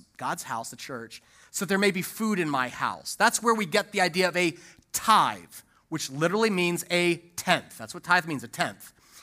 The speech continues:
And believers are to take the first ten percent of their income, their first fruits,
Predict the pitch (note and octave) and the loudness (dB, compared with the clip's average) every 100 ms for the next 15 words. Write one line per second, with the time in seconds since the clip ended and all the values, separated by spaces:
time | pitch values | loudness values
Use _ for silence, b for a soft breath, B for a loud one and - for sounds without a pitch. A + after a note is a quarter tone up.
0 | b E3+ E3 E3 E3+ A3+ B3 C4 A#3 A3 | b -4 0 2 2 2 2 2 2 2
1 | A3 F#3+ F3+ E3+ - F3+ - - G#3+ C#4 | 0 -4 -4 -4 -2 -2 -4 -2 2 2
2 | - B3+ - A#3 A#3 G#3 G#3 G3+ F#3+ D#3 | 2 0 2 0 0 0 -2 -2 -2 -2
3 | D#3+ D#3 B3 B3 - C3+ C#3 - | -2 -2 0 0 -2 -12 -12 -14